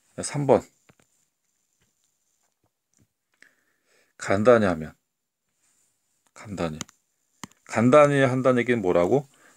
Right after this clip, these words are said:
동량끼리 더하기 빼기 하라고. 동량. 그럼 가로 풀어줘야겠네. 아, 그럼 소가로 풀어주자, 소가로. 소가로 풀어주면은 이 더하기 삼 엑스 제곱 빼기 중가로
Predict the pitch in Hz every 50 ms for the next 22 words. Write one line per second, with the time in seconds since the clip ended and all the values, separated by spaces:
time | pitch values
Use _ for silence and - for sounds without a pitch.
0 | _ - - 117 123 135 147 147 147 139 143 139 135 135 - 98 95 101 110 113
1 | 113 - 127 123 113 117 113 120 120 113 101 - - - 87 - - - _ _
2 | _ _ _ _ - - - - - - - - - - _ _ _ _ _ _
3 | _ _ _ _ _ _ _ _ _ _ _ - 139 139 - - 127 139 156 151
4 | - 208 202 190 180 180 165 135 120 110 92 87 82 82 82 95 92 - - -
5 | _ _ _ _ _ _ _ _ _ _ _ _ _ _ _ _ _ _ _ -
6 | - - - 85 85 87 85 80 - - 175 180 180 170 - - - 160 143 120
7 | - - - - 127 123 113 - 90 - _ _ _ _ - - 127 123 - -
8 | 147 135 123 120 117 110 110 113 110 104 95 - - 101 107 113 107 98 87 80
9 | - - _ _ _ _ _ _ _ _ _ _ _ _ _ - - 92 92 95
10 | 95 98 92 98 90 80 78 - _ _ _ _ _ _ _ _ _ _ _ _
11 | _ _ _ - _ _ _ _ _ _ - - - - 143 135 131 123 - -
12 | - 117 104 - - - - 92 85 90 92 90 80 _ _ _ _ - - 120
13 | 113 107 101 95 95 85 78 - _ _ _ _ _ _ _ _ _ _ _ -
14 | - - 107 107 104 107 101 95 98 95 87